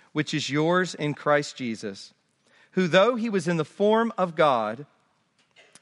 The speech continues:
did not count equality with God a thing to be grasped, but emptied himself by taking the form of a servant, being born in the likeness of men. And being found in human form,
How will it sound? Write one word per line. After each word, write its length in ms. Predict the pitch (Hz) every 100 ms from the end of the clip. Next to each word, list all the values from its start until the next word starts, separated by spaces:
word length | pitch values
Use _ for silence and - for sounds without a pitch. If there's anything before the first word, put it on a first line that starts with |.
| _
did 200 | 139 185
not 340 | 156 185 247 -
count 340 | 233 214 214
equality 640 | 165 - 196 202 214 175 135
with 200 | 127 -
God 240 | 131 139
a 80 | 143
thing 380 | - 170 175 180
to 120 | 180
be 120 | 156
grasped, 800 | 127 143 139 123 123 151 - - _ _ _ _ _ _
but 140 | 160 165
emptied 380 | 202 254 247 196
himself 600 | 151 143 - 127 135 175
by 140 | 156 147
taking 460 | - 190 220 233
the 100 | 214
form 420 | - 190 185 175 170
of 100 | 135
a 60 |
servant, 680 | 135 - 175 165 123 - _ _ _ _ _ _ _ _ _ -
being 240 | 175 151
born 440 | 135 165 190 208 214
in 120 | 160
the 120 | 143
likeness 540 | 139 160 196 190 185 -
of 160 | 156 139
men. 440 | 131 113 104 98 _ _ _ _ _ - 156
And 100 | 175
being 180 | 190
found 480 | 170 - 190 226 226
in 120 | 175
human 500 | 151 - 254 285 208
form, 480 | 143 - 131 123 123